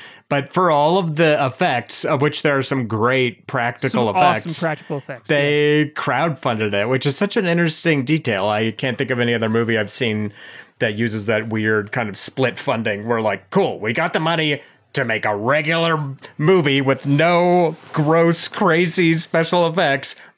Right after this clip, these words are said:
Speaker 1: but we can crowdfund and get the money for all those gross, crazy special effects." So
Speaker 2: yeah, like,
Speaker 1: uh,
Speaker 2: there's so much cool story behind the production of this movie. Like, before we get too far into the plot and such, like, the, i-, there's apparently an association with, like,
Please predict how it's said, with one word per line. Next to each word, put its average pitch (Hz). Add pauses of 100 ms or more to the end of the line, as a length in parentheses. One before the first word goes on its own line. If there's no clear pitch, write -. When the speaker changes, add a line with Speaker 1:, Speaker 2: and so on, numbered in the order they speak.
(140)
Speaker 1:
but 165 (640)
we 127
can 127
crowdfund 131
and 113
get 113
the 127
money 107
for 107
all 104
those 104
gross, 101
crazy 98
special 101
effects." 92
So 92 (420)
Speaker 2:
yeah, 247
like, 214
Speaker 1:
uh, -
Speaker 2:
there's 262
so 277
much - (280)
cool 208
story 175
behind 151
the 147
production 139
of 185
this 190
movie. 220
Like, 175
before 156
we 196
get 185
too 156
far 156
into 143
the 135
plot 147
and 131
such, - (460)
like, 156 (400)
the, 196 (260)
i-, 214 (220)
there's 202
apparently 240
an 185
association 175
with, 175
like, 147